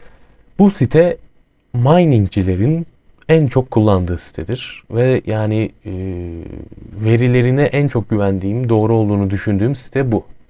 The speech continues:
E, ne işimize yarıyor? Bakın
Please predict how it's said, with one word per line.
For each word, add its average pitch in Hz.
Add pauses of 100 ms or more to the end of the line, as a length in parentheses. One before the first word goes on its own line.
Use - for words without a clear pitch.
(1120)
E, 113 (400)
ne 165
işimize 107
yarıyor? 95 (880)
Bakın 170